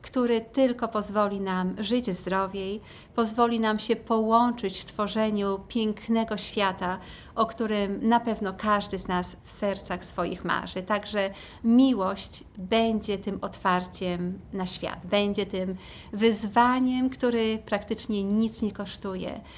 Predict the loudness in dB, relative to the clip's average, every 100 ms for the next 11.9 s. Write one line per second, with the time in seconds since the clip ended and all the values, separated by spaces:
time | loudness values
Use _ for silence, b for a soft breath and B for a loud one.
0 | B B 0 2 2 4 4 2 0 2
1 | 4 6 6 4 -2 -16 -6 -2 -2 0
2 | 0 0 -2 -4 -2 -2 -2 -2 -2 0
3 | 2 0 -2 -10 -8 -8 -10 B B B
4 | 4 4 4 4 2 4 2 4 6 6
5 | 6 4 0 2 2 2 0 -4 -6 -4
6 | -4 -2 -2 -2 -4 -4 -2 -2 -4 -8
7 | -8 -2 -2 -2 -4 -2 0 0 -2 -4
8 | -6 -6 -8 -8 -10 -12 B B B 4
9 | 4 2 0 0 2 0 4 2 4 2
10 | 4 2 -2 -2 -4 -2 -2 -2 -4 -4
11 | -4 -2 -2 -2 -4 -6 -4 -2 -4